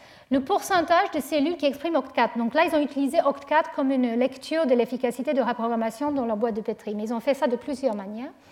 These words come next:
Et bon, d'habitude, on a, euh, comme vous l'avez vu, au bout de quelques jours, euh, voire quelques semaines, on a quelques colonies qui viennent avec une faible efficacité entre zéro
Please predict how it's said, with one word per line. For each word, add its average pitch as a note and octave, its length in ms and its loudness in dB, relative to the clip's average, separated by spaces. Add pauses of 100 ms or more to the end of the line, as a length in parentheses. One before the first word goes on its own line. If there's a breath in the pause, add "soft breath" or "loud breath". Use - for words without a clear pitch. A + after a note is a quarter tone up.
(460 loud breath)
Et A#3+ 120 0
bon, A#3+ 180 4
d'habitude, C4 640 0 (420 loud breath)
on B3+ 160 4
a, C4 400 4
euh, G#3 200 -2
comme A3+ 200 0
vous A3 80 2
l'avez A#3 260 4
vu, D#4 260 4
au A#3 160 4
bout A3+ 160 2
de A#3+ 140 2
quelques C#4 440 4
jours, C4+ 440 6
euh, G#3 100 4
voire A3+ 200 4
quelques B3 280 2
semaines, C#4 480 2
on B3 140 2
a C4 160 4
quelques C#4 340 2
colonies B3 440 2
qui B3 160 -4
viennent B3+ 180 0
avec C4+ 340 2
une A3 360 -2
faible C4 280 2
efficacité G#3+ 640 2
entre A#3+ 220 -2
zéro A#3 260 2